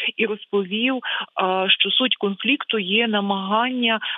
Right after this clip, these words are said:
виключно для медіаефекту перевернути увагу і поставити Кличка в такому невигідному світі. Потім в травні двадцять першого року, а, була, як ви пам'ятаєте, мабуть,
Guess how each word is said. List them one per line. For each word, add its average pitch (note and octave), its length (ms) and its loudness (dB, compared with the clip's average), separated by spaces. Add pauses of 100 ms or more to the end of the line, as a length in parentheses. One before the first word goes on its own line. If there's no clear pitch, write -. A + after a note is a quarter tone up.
виключно F3+ 920 -2
для F#3 260 -2
медіаефекту G3 960 -2
перевернути G#3+ 560 -2
увагу A#3+ 500 0
і G#3 220 -8
поставити A3+ 520 -4
Кличка F#3 400 -2
в F#3+ 80 -10
такому F#3 320 -6
невигідному F3 540 -2
світі. - 440 -10 (340)
Потім D4 200 2
в C4+ 60 -6
травні C4+ 360 0
двадцять G#3+ 400 -2
першого F#3+ 460 0
року, F3+ 380 0 (360)
а, F#3 280 2
була, G3 400 2
як G#3+ 240 0
ви F#3+ 120 -4
пам'ятаєте, G3 720 -2
мабуть, F#3+ 420 -2